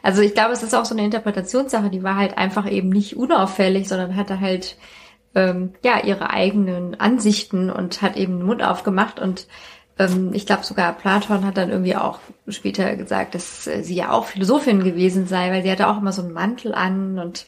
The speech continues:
eben ihre eigenen Gedanken. Und als ihr Mann da im Gefängnis war und zum Tode verurteilt, dann war sie oft da, weil sie ihn wirklich geliebt hat. Und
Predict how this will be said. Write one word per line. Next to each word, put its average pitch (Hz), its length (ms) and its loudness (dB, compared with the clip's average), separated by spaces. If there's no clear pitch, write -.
eben 254 240 2
ihre 185 180 2
eigenen 190 380 0
Gedanken. 190 480 -2
Und 180 100 -6
als 185 200 -4
ihr 180 100 -4
Mann 196 280 0
da 196 80 4
im 185 120 -2
Gefängnis 220 640 0
war 190 340 0
und 185 80 -8
zum 196 100 -6
Tode 208 240 0
verurteilt, 202 520 0
dann 190 120 0
war 202 140 2
sie 202 80 2
oft - 320 -2
da, 214 300 4
weil 208 120 0
sie 202 80 0
ihn 208 120 2
wirklich 262 240 -4
geliebt 220 420 -2
hat. 214 240 0
Und 190 300 -6